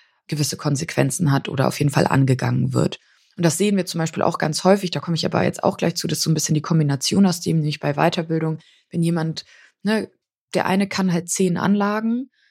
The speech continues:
und verdient dasselbe wie der, der eine Anlage kann. Und das ist natürlich super frustrierend für manche, obwohl sie einen riesen Mehrwert bieten, was Flexibilität, Zusatzschichten et cetera angeht, für das Unternehmen auch, ne? Aber wie gesagt, es muss nicht immer Gehalt sein, es gibt auch andere Formen der,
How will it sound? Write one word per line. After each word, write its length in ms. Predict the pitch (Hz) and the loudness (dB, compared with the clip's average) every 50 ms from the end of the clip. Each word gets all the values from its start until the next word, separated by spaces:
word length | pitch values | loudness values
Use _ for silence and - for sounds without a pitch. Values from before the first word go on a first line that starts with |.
| _ _ _ _ _ _ _ | _ _ _ _ _ _ _
und 360 | - 185 175 185 190 180 170 | -4 -2 0 0 0 -2 0
verdient 340 | - 196 170 190 202 196 190 | 0 0 2 4 2 2 2
dasselbe 480 | 175 - - 180 180 190 202 202 190 170 | 0 0 2 2 2 4 2 0 0 0
wie 80 | 180 | 2
der, 160 | - 170 165 | 2 2 2
der 160 | 175 170 160 - | 2 2 0 0
eine 240 | - 156 147 143 | 0 0 0 -2
Anlage 400 | - 139 135 131 127 - - - | -2 -2 -2 -2 -2 -4 -4 -8
kann. 280 | - - - - - - | -10 -10 -10 -8 -10 -4
Und 200 | - 175 - - | -4 -4 -4 -4
das 80 | 165 - | -6 -2
ist 80 | - | 0
natürlich 500 | 160 160 160 - - 160 156 151 - - | 0 0 0 -2 -2 -2 -2 -2 -2 -2
super 280 | - - 165 160 165 147 | 0 0 2 2 0 -2
frustrierend 600 | - - - - - - - - 147 139 135 - | -2 -4 -4 -6 -6 -6 -4 -2 -2 -2 -2 -2
für 80 | - | -2
manche, 300 | 156 139 175 170 - - | -2 0 2 2 2 2
obwohl 280 | - 151 147 160 165 170 | 0 0 4 6 6 6
sie 140 | 160 151 160 | 6 4 2
einen 220 | 156 151 147 147 | 0 0 0 -2
riesen 340 | 156 175 196 202 185 175 165 | 0 0 0 0 0 0 0
Mehrwert 380 | 156 156 156 147 147 147 - - | 2 0 0 0 0 -4 -4 -6
bieten, 340 | 139 135 139 - - 143 | -10 -12 -12 -10 -8 -4
was 140 | 151 160 - | -2 -2 -2
Flexibilität, 840 | - - 180 170 - - 165 151 147 147 147 - - - 143 143 - | 0 -2 -4 -4 -4 -6 -6 -4 -4 -4 -4 -4 -2 -2 -4 -4 -4
Zusatzschichten 680 | - - 151 147 151 147 - - - 135 - - - - | -8 -8 -4 -4 0 2 2 2 2 0 -4 -6 -6 -6
et 100 | - - | -6 -4
cetera 360 | - - - - - - - | -4 -6 -6 -4 -6 -6 -6
angeht, 520 | - - - 135 170 - 156 139 131 - - _ _ _ _ _ _ _ _ _ _ | -4 -4 -4 -4 -4 -2 -2 -2 -2 -4 -10 _ _ _ _ _ _ _ _ _ _
für 200 | - - - 170 | -10 -2 0 0
das 160 | 147 147 - - | 2 0 -2 -4
Unternehmen 520 | - 143 - 135 156 185 208 170 - - | -6 -4 -2 4 6 6 6 6 2 -2
auch, 360 | - - - - - - - | -6 -10 -12 -14 -14 -16 -8
ne? 220 | - 180 208 220 - | -6 -4 -4 -4 0
Aber 140 | 180 185 175 | 0 0 2
wie 80 | 190 | 2
gesagt, 320 | 180 180 170 147 131 - - | 0 2 2 2 0 0 -4
es 120 | - - | -2 0
muss 160 | 190 190 - | 0 0 0
nicht 100 | 180 165 | -2 -4
immer 160 | 160 160 147 143 | -2 -2 -2 -2
Gehalt 340 | - 147 151 156 175 185 | -2 0 2 4 4 4
sein, 200 | - 175 175 165 | 2 0 0 0
es 140 | 156 - - | 0 -2 -2
gibt 340 | - 160 151 151 - - - | -2 -6 -8 -8 -8 -12 -12
auch 100 | - - | -8 -4
andere 260 | - - 143 123 - 131 | -2 -2 0 0 -2 -4
Formen 400 | - - - 135 135 131 - - | -2 0 0 0 2 2 0 0
der, 400 | - - - 85 80 76 - | 2 2 2 2 0 -2 -6